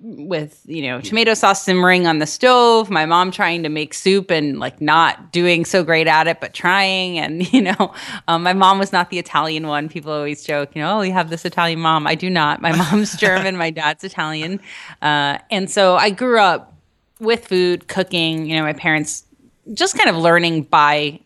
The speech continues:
uh, their example in, in that regard. But, uh, in terms of, like, when I got excited about nutrition and health, there were a couple of moments for me that were pretty pivotal. One was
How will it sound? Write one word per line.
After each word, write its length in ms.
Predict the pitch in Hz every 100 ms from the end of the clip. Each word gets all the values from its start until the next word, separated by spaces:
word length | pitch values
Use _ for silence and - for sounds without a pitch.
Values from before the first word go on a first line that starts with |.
| -
uh, 220 | 156 135
their 240 | 135 160 147
example 640 | 131 147 135 139 180 208 - - - - - -
in, 320 | 214 180 165 -
in 120 | 180
that 180 | 175 147
regard. 460 | 180 156 156 147 147 -
But, 400 | 160 151 147 _ _ _ _ 170
uh, 400 | 156 147 143 - _ _ _ _ _ _ -
in 180 | 269 233
terms 440 | - 277 302 302
of, 220 | 285 190 _ _ _ 175
like, 120 | 170
when 340 | 185 165 185 190
I 140 | 185
got 240 | 170 165 151
excited 520 | - - 165 165 160
about 320 | 160 156 151
nutrition 640 | 160 151 - 160 180 160
and 140 | 143 143
health, 580 | - 151 156 - _ _ _ _ _ _ _ _ _ _ -
there 120 | 190 220
were 80 |
a 40 | 226
couple 320 | - 262 269
of 120 | 202
moments 380 | 185 175 175 175
for 100 | -
me 120 | 165 151
that 120 | 139
were 100 | 151
pretty 280 | - 160 160
pivotal. 600 | - 151 151 151 143 - - - _
One 560 | 190 226 247 262 262 208
was 720 | 196 180 180 170 - -